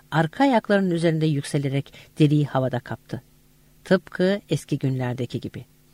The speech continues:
"Aferin sana," diye bağırdım. Tek parça halinde yutması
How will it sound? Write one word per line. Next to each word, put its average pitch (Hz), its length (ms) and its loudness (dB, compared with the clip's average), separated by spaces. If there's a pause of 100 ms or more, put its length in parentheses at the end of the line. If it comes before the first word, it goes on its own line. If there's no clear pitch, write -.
(220)
"Aferin 190 500 2
sana," 156 260 0
diye 135 220 -4
bağırdım. 123 360 -6 (1120)
Tek - 280 2
parça 240 380 2
halinde 180 360 2
yutması 160 600 0